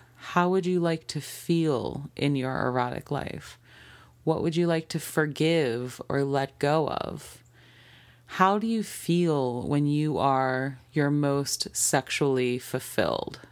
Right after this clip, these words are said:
Like, what does that really feel like? What makes you proud of yourself? What fears would you like to release? What are you grateful for in your sex life?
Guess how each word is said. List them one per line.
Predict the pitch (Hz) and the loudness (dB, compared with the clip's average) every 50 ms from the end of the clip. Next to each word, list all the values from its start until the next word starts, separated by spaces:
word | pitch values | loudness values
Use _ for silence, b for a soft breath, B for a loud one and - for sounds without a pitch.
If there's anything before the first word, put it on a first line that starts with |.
| B B _ | B B _
Like, | - - - - | -16 -8 -2 -2
what | 156 156 | 0 0
does | 180 180 | 0 2
that | 170 185 170 - | 0 0 0 0
really | 143 151 147 143 139 135 | 0 0 2 0 -2 -4
feel | - - - - - 135 135 135 131 127 120 - | -6 -10 -16 -4 -2 0 2 2 2 0 -2 -4
like? | 58 - - - - - - _ - - B B B B B B B B B B B B B _ | -6 -6 -6 -6 -6 -8 -10 _ -20 -20 B B B B B B B B B B B B B _
What | 156 151 147 | 0 0 2
makes | 180 185 185 175 - - - - | 2 0 0 -2 -4 -6 -2 0
you | 175 165 156 | 0 0 0
proud | - - - - - 160 151 156 160 165 165 160 156 | -4 -10 -14 0 2 4 4 4 4 2 2 0 -2
of | - - - - | -4 -6 -6 -6
yourself? | - - - - - - - - - - - - - - - - - - B B B B B B B B B B B B B B B B _ _ _ _ _ _ _ _ _ _ _ _ _ _ _ _ - _ _ _ _ _ - | -6 -4 -4 -4 0 0 0 0 0 -4 -6 -8 -16 -20 -20 -20 -20 -20 B B B B B B B B B B B B B B B B _ _ _ _ _ _ _ _ _ _ _ _ _ _ _ _ -20 _ _ _ _ _ -8
What | - 156 170 185 180 - | -2 0 2 2 0 -2
fears | - - - - - - 180 180 185 185 185 190 190 180 - | -10 -14 -14 -10 -2 0 2 2 4 2 2 0 0 0 0
would | 175 156 139 | -2 0 0
you | 156 147 | 0 0
like | 147 147 147 143 - | 2 0 0 -2 -4
to | - - 147 | -6 -4 -4
release? | 123 131 139 139 135 139 139 160 165 147 - 143 - - - - - - - - - - _ _ b b b b b b b b b b b b b b b b b _ _ _ - _ - - _ _ _ _ | -2 0 0 0 0 0 0 0 0 0 -2 -6 -6 -6 -6 -6 -6 -6 -8 -12 -18 -20 _ _ b b b b b b b b b b b b b b b b b _ _ _ -20 _ -20 -20 _ _ _ _
What | - 156 160 160 | -2 -2 0 0
are | - 175 | 0 0
you | 175 165 165 156 | 0 0 0 -2
grateful | - - 147 143 135 131 147 147 156 160 - - - 139 123 | -4 -6 -6 -6 -2 0 0 0 0 -2 -4 -2 -2 -2 -2
for | - - - 127 117 120 - - - - - - - - - | -2 -2 0 0 0 2 0 -2 -2 -2 -4 -6 -6 -4 -2
in | 143 143 143 | 0 0 2
your | 135 127 127 | 0 0 -2
sex | - - - - - - - - | -2 0 -2 -2 -2 -4 -6 -6
life? | - 71 - - - - - - - - | -4 -4 -4 -4 -6 -8 -12 -16 -20 -20